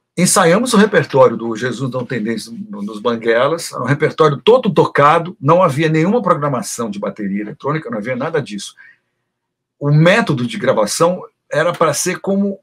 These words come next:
o do Cabeça, a gente gravando a cozinha e as duas guitarras juntos, né? Muito bem, então fizemos uma demo tape no Rio de Janeiro,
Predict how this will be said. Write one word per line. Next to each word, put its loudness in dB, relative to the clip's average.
o -8
do -8
Cabeça, -2
a -18
gente -16
gravando 0
a -2
cozinha -2
e -2
as -4
duas -2
guitarras -4
juntos, 0
né? -14
Muito 4
bem, 2
então 2
fizemos 4
uma 4
demo 4
tape 2
no 0
Rio 0
de -6
Janeiro, 0